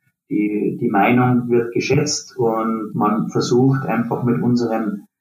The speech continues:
äh, Stammlieferanten, äh, das miteinander weiterzuentwickeln.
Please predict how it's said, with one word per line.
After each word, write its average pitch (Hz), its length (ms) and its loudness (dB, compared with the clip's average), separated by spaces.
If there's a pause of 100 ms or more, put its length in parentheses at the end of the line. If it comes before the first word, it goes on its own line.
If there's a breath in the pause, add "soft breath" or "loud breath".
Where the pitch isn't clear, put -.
(140)
äh, 104 340 -2
Stammlieferanten, 113 1400 0 (240)
äh, 104 300 -2
das 113 180 -2
miteinander 110 560 2
weiterzuentwickeln. 95 1080 -2